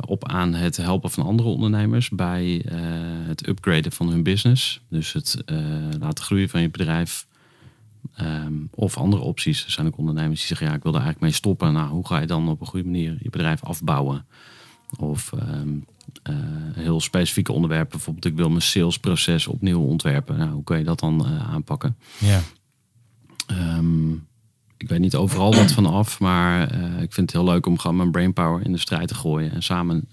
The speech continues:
Speaker 1: met die ondernemer, naast die ondernemer te gaan staan en zeggen, "Oké, laten we eens even de balans opmaken van je business en, eh, waar je nu staat en waar je zou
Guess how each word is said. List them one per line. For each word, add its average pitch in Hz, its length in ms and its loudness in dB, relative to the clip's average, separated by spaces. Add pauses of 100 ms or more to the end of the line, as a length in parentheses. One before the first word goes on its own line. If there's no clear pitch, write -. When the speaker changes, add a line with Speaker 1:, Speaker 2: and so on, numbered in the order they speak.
(340)
Speaker 1:
met 98 280 4
die 90 140 4
ondernemer, 92 480 2
naast 92 280 4
die 80 100 4
ondernemer 92 400 2
te - 80 0
gaan 80 120 -4
staan 85 200 0
en 90 60 2
zeggen, 82 220 -4
"Oké, 82 420 -2
laten 90 300 -4
we 90 80 -4
eens 82 80 0
even 85 220 0 (920)
de 107 140 2
balans 104 360 6
opmaken 98 540 4
van 101 160 4
je 98 80 8
business 95 480 6
en, 85 460 2
eh, 85 120 0
waar 85 160 0
je 82 60 4
nu 107 140 8
staat 120 520 4
en 92 140 0
waar 90 160 0
je 85 60 2
zou 87 180 2